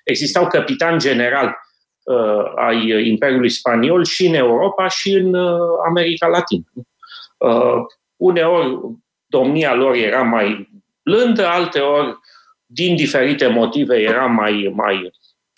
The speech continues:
conflictul era garantat. Uh, uneori păștinașii erau foarte exploatați, alteori, dimpotrivă, au prosperat. Uh, uneori s-au creat, uh, uh, populații mixte, creole, limbile s-au amestecat, alteori, dimpotrivă, a existat un adevărat apartheid, o separare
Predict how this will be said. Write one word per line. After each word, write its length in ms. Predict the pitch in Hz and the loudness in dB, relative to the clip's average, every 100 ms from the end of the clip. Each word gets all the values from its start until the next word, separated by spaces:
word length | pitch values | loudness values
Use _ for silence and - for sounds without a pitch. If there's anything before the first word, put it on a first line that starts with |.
| - _ - | -16 _ -2
conflictul 500 | 113 95 143 - 101 | -2 0 -4 -2 0
era 180 | 110 | 0
garantat. 680 | 120 104 95 85 175 226 226 - - - _ | 0 0 0 -2 -2 -2 -4 -14 -20 -20 _
Uh, 440 | - 123 120 117 120 - | -2 0 2 0 0 -4
uneori 640 | 151 160 147 151 151 120 - _ _ | 0 2 2 2 0 -2 -8 _ _
păștinașii 580 | 131 123 135 139 131 127 | -2 -2 -2 -2 0 0
erau 200 | 120 120 | 2 0
foarte 400 | - 147 123 117 | 0 -2 0 -2
exploatați, 800 | 87 - 104 80 202 226 233 143 | -2 -4 -4 -2 -2 -2 -2 0
alteori, 500 | 156 156 135 147 113 | 0 2 2 2 0
dimpotrivă, 600 | 139 - 123 - 143 120 | -2 0 0 0 0 0
au 140 | 101 | 0
prosperat. 800 | - 120 - - 92 147 196 - - - - _ _ | 0 -2 -2 -4 -2 0 -2 -6 -16 -20 -20 _ _
Uh, 160 | 139 | 0
uneori 520 | 131 151 160 156 160 - | 2 4 2 2 0 0
s-au 240 | 156 123 | -2 -2
creat, 400 | - 139 147 - | -2 -2 -2 -4
uh, 280 | 131 120 110 - - - | 0 0 0 -4 -18 -12
uh, 220 | 123 120 - | -2 -2 0
populații 680 | 135 - 139 147 - 101 | -2 0 0 0 -2 -2
mixte, 480 | 135 196 - - 165 | 0 -2 -4 -2 -2
creole, 580 | - 120 104 151 185 170 | -2 -2 0 2 2 0
limbile 580 | 127 160 175 135 120 110 | 0 0 0 0 0 0
s-au 240 | - 117 | 0 0
amestecat, 760 | 113 104 - 104 - 165 190 143 | 0 -2 -4 -6 -6 -4 -2 -2
alteori, 420 | 156 156 143 135 | 0 0 0 0
dimpotrivă, 640 | 139 127 139 127 226 147 | 0 0 0 0 -2 0
a 80 | 110 | 0
existat 460 | 110 117 - 127 131 | -2 -4 -4 -2 -2
un 80 | |
adevărat 420 | 127 120 123 135 - | -2 0 0 0 -2
apartheid, 640 | 165 - 113 - - 101 107 | -4 0 -2 -4 -6 -4 -4
o 60 | |
separare 720 | - 120 - 117 135 123 117 | -4 -6 -2 -2 0 -2 -4